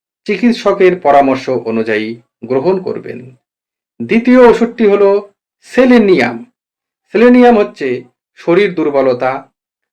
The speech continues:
তারপরে চুল পড়ে যাওয়া, যৌন শক্তি কমে যাওয়া, ত্বকে মলিনতা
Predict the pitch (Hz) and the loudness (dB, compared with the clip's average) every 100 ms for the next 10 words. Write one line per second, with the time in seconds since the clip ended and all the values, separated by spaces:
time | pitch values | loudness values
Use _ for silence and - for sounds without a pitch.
0 | _ _ - 131 135 143 139 117 - _ | _ _ -6 -6 -4 -2 -2 -2 -6 _
1 | _ - 220 226 226 180 151 123 120 127 | _ -4 0 2 4 4 4 4 2 2
2 | 143 147 _ _ _ 123 156 220 226 220 | 0 -4 _ _ _ -4 2 4 4 2
3 | 214 - 202 175 160 156 127 123 120 127 | 0 -6 -8 -4 -2 0 0 2 2 2
4 | 131 - _ _ 180 202 220 226 170 160 | -2 -12 _ _ -2 0 2 2 4 2
5 | 190 196 175 143 139 - | 2 0 2 2 2 -4